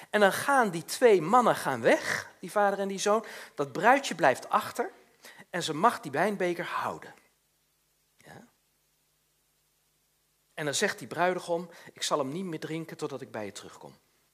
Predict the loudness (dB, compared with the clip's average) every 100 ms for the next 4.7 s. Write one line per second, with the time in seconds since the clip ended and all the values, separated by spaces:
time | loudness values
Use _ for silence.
0 | _ -16 -12 -10 -10 -10 -12 _ _ _
1 | _ _ _ -16 -16 _ _ -12 -2 0
2 | 0 -6 -10 -8 -12 -16 -20 -20 _ -10
3 | -10 -10 -14 -14 -10 -12 -12 -16 -16 -14
4 | -16 -10 -10 -8 -12 -12 -20